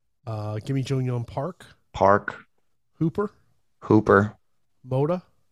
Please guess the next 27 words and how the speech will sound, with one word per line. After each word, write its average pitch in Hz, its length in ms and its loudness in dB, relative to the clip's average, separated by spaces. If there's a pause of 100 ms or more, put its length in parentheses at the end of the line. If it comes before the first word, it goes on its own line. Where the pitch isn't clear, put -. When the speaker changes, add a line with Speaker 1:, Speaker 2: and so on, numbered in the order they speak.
(960)
Speaker 2:
I'm 107 120 4
saying 120 340 8
Mota, 104 520 8 (120)
unless 90 400 4
he - 60 -2
looks 87 200 -2
horrible. 82 440 0 (920)
Speaker 1:
And 117 140 -8
then, 113 220 -6
uh, 110 240 -10
Rodriguez. 107 800 -12
Speaker 2:
Rodriguez. 90 720 6
It's 104 140 2
a 156 80 8
weird 139 300 6
week, 127 220 4
man. 82 300 -2 (280)
And 80 440 0
doesn't 104 260 4
mean 98 140 4
that 92 160 4
some 95 160 2
other 90 160 6
dogs 87 240 6
can't 92 260 0
come 95 200 2
through, 107 340 2